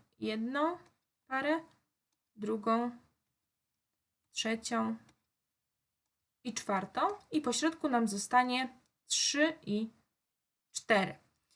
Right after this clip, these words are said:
I teraz w tym wypadku także ustalamy tą średnią właśnie arytmetyczną, którą omawiałam w przykładzie.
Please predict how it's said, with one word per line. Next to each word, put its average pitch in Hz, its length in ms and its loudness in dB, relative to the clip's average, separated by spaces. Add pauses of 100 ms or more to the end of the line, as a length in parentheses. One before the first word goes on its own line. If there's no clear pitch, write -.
(180)
I - 60 -18
teraz 302 300 8
w - 100 -18
tym 285 220 2
wypadku 233 460 0
także 226 400 0
ustalamy 233 540 0
tą 220 140 0
średnią 277 360 -4
właśnie 233 300 0
arytmetyczną, 226 580 -4
którą 233 200 0
omawiałam 226 440 4
w 226 40 -12
przykładzie. 180 560 -2